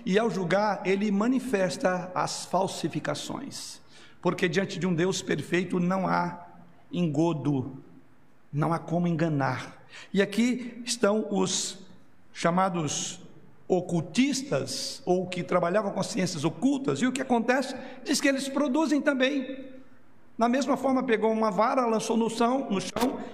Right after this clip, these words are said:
e viraram serpentes, diz o texto sagrado, onde os mágicos de Faraó foram capazes de fazer réplicas da serpente que Arão milagrosamente transformara da vara de Moisés. Eles repetiam o milagre, conforme vemos no versículo doze,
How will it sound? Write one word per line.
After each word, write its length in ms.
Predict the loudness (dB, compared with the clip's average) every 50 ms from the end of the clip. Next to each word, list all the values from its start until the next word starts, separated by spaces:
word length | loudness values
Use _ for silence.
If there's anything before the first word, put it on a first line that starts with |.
| -4
e 120 | -2 -2 0
viraram 760 | 0 2 2 2 4 2 2 2 2 2 0 0 -2 -6 -10 -10
serpentes, 640 | -4 0 0 0 0 0 2 2 4 4 2 0 0
diz 160 | 0 0 0
o 80 | 0 -2
texto 300 | 0 0 0 0 0 -2
sagrado, 560 | 0 0 2 2 2 2 2 0 -2 -6 -8 -10 -14 -18 -18 -18 -18 -18 -16 -6 0
onde 340 | 4 4 4 4 2 0 0
os 200 | 0 0 0 2
mágicos 420 | 2 4 4 4 2 0 0 0
de 80 | 0 0
Faraó 320 | 2 2 2 2 2 0
foram 220 | 0 0 0 0
capazes 420 | 2 2 2 2 2 2 0 0 0
de 60 | -2
fazer 300 | -4 -2 0 0 0 0
réplicas 760 | 0 -2 0 2 2 2 2 0 -4 -2 0 -2 -2 -2 -4 -8 -10 -12 -4 2
da 120 | 2 2
serpente 720 | 4 4 0 0 0 0 2 2 2 2 0 0 -2 -2
que 140 | 0 2 2
Arão 320 | 2 4 2 2 2 2
milagrosamente 1120 | 2 2 2 2 2 2 2 2 2 2 2 2 2 2 2 2 4 2 2 2 0 -4 -6 -6 -8 -10 -4
transformara 640 | 0 2 2 2 4 2 2 2 2 0 2 2 2
da 120 | 2 2 2
vara 300 | 2 2 2 2 2 0
de 80 | 2
Moisés. 760 | 2 2 2 2 2 2 2 2 2 0 -2 -4 -6 -8 -8 -10 -14 -16 -18 -18 -18 -6 0
Eles 280 | 4 4 4 4 4 2
repetiam 480 | 2 2 2 2 -2 0 2 2 2 2
o 40 |
milagre, 460 | 2 2 2 2 2 2 2 0 0 0
conforme 380 | 0 2 2 4 2 2 2
vemos 240 | 2 2 0 2 2
no 80 | 2 2
versículo 460 | 4 2 2 2 0 0 2 2 2
doze, 500 | 4 4 4 4 4 2 0 0 -2